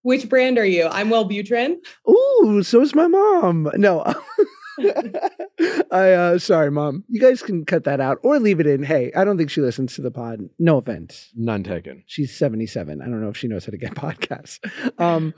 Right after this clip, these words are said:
Speaker 2: but, uh, I don't, you know what? I'm constantly thinking about and considering it, but I am not currently on one.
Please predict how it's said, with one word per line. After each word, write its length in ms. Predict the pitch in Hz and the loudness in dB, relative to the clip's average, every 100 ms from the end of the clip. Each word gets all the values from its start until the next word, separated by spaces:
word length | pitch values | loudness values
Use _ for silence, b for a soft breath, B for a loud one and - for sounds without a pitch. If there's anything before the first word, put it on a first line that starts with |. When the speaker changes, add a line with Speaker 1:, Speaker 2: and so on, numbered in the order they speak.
| 196 - | -16 -4
Speaker 2:
but, 260 | 196 185 - | 2 2 2
uh, 320 | 185 185 185 | 0 0 0
I 200 | 190 190 | 2 2
don't, 320 | 185 220 220 - | 2 0 0 0
you 260 | 220 196 214 | -2 0 0
know 100 | 220 | 2
what? 220 | 226 - | 2 0
I'm 240 | 190 175 165 | 0 -2 -4
constantly 760 | 196 220 233 - 240 220 202 | -4 -2 -4 -4 -6 -4 -4
thinking 460 | 175 190 185 165 170 | 0 2 2 2 0
about 360 | 160 165 165 - | 0 0 -2 -2
and 180 | 165 139 | -6 -4
considering 640 | 147 - 170 143 131 131 | -4 -2 0 2 2 0
it, 180 | 135 127 | -2 -2
but 120 | 151 | -2
I 60 | 147 | -2
am 120 | 151 | -2
not 240 | 156 151 | -2 -4
currently 380 | - 156 - 131 | -2 -4 -2 -4
on 220 | 117 95 | -6 -8
one. 300 | 80 78 139 | -10 -12 -18